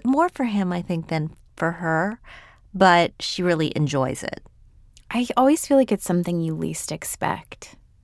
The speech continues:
Speaker 2: right? Like,
Speaker 1: Mm-hmm.
Speaker 2: I don't think that Susie would have said, "I'm going to be a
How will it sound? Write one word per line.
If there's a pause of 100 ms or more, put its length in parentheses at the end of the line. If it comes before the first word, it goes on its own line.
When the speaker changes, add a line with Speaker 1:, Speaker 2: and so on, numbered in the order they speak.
(380)
Speaker 2:
right? (160)
Like,
Speaker 1:
Mm-hmm.
Speaker 2:
I
don't
think
that
Susie
would
have
said,
"I'm
going
to
be
a